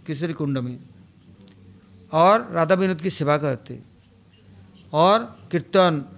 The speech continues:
स्तव, स्तुति, प्रार्थना करते। देख रहे हैं, हाँ, जितना स्तव स्तुति लोकनाथ दास गोस्वामी करते सब उन्होंने कंठस्थ कर ली। हाँ, ये गुरु का शिष्य होने का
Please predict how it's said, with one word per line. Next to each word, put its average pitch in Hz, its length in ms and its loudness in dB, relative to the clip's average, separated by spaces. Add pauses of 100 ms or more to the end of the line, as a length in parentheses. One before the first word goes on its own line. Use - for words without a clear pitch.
(100)
स्तव, 180 340 4
स्तुति, 170 480 -2 (320)
प्रार्थना 160 420 0
करते। 135 460 -6 (440)
देख 156 200 4
रहे 226 220 4
हैं, 139 300 -6 (600)
हाँ, 165 360 -8 (180)
जितना 202 480 0
स्तव 202 300 0
स्तुति 233 480 -2
लोकनाथ 180 320 -2
दास 214 160 2
गोस्वामी 208 320 -2
करते 180 560 0 (960)
सब 220 440 2
उन्होंने 226 420 2
कंठस्थ 180 640 -2
कर 151 160 0
ली। 127 260 -8 (1300)
हाँ, 143 340 -14 (800)
ये 208 200 6
गुरु 190 260 2
का 220 540 2 (520)
शिष्य 175 360 -2
होने 190 260 2
का 202 500 2